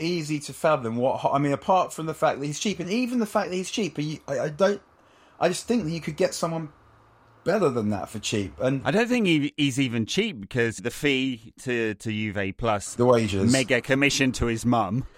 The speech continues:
Speaker 1: I mean,
Speaker 2: A-,
Speaker 1: I
Speaker 2: and, and mega wages. <laughs> So
Speaker 1: Yeah, I
Speaker 2: it's
Speaker 1: mean, I
Speaker 2: not
Speaker 1: find
Speaker 2: that
Speaker 1: the,
Speaker 2: cheap.
Speaker 1: I find the harping on about his mum a bit weird, in that if it was his dad, no one would give a shit.
Speaker 2: Wow.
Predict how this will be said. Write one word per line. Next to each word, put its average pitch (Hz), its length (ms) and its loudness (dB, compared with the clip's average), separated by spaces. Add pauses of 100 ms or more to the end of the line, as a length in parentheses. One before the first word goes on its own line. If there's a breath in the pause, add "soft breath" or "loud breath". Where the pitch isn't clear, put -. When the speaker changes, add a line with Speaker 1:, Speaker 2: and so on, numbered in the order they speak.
(120 soft breath)
Speaker 1:
I 165 100 2
mean, 190 240 2
Speaker 2:
A-, 208 40 4
Speaker 1:
I 208 380 8
Speaker 2:
and, 214 140 4
and 139 200 4
mega 165 260 6
wages. 165 720 2
<laughs> - 40 -2
So 151 200 2 (140)
Speaker 1:
Yeah, 170 180 4
I 175 60 6
Speaker 2:
it's 190 80 0
Speaker 1:
mean, 196 60 2
I 196 40 4
Speaker 2:
not 170 120 2
Speaker 1:
find 233 260 4
Speaker 2:
that - 80 4
Speaker 1:
the, 226 60 6
Speaker 2:
cheap. 202 100 2
Speaker 1:
I 208 80 8
find 220 280 4
the 214 60 4
harping 190 400 4
on 165 100 2
about 143 460 4
his 131 180 -4
mum 127 220 2
a 113 80 -4
bit 113 400 -2
weird, 101 400 -2
in 117 140 0
that 120 120 0
if 147 140 -2
it 160 60 0
was 139 160 -2
his 113 160 -4
dad, 104 320 2
no 110 160 0
one 104 100 -2
would 101 100 -6
give 98 140 -4
a 92 60 -8
shit. 87 340 -6 (680 loud breath)
Speaker 2:
Wow. 76 220 -4